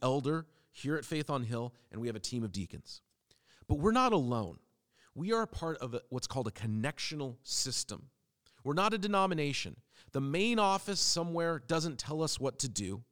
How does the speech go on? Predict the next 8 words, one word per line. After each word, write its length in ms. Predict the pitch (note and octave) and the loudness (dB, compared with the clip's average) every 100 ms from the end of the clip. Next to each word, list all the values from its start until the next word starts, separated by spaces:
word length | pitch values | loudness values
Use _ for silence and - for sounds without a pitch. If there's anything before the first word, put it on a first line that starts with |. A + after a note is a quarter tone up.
| _ _ _ _ _ _ _ _ - _ _ | _ _ _ _ _ _ _ _ -20 _ _
but 120 | D3 | -8
we 140 | C#3 F#3 | -4 -2
are 100 | E3 | -2
connected 760 | - C#3 D3 A3+ - C3+ B2 A2 G2 _ _ _ | -2 -4 -2 -2 -2 0 0 -2 -10 _ _ _
intrinsically 640 | C3 - G#3 G#3+ D#3 - A#2 | -4 0 2 2 0 0 -2
with 180 | A#2 | -2
other 240 | - B2 A#2+ | 0 0 0
churches. 580 | - G#2+ F#2+ - - | -2 -6 -6 -12 -18